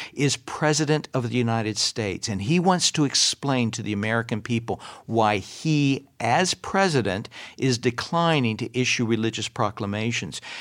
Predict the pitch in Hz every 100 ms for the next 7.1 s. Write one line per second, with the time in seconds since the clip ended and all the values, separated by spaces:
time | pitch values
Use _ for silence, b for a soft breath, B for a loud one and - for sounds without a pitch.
0 | B - 123 151 190 - 180 175 123 98
1 | B B - 117 120 117 - 156 185 156
2 | 123 101 98 - 117 120 131 151 165 -
3 | 120 110 104 120 113 - - 147 147 165
4 | 156 - 139 135 123 123 117 120 - 113
5 | 117 120 120 113 110 113 117 123 117 101
6 | 113 104 95 170 185 170 160 - 175 147
7 | 110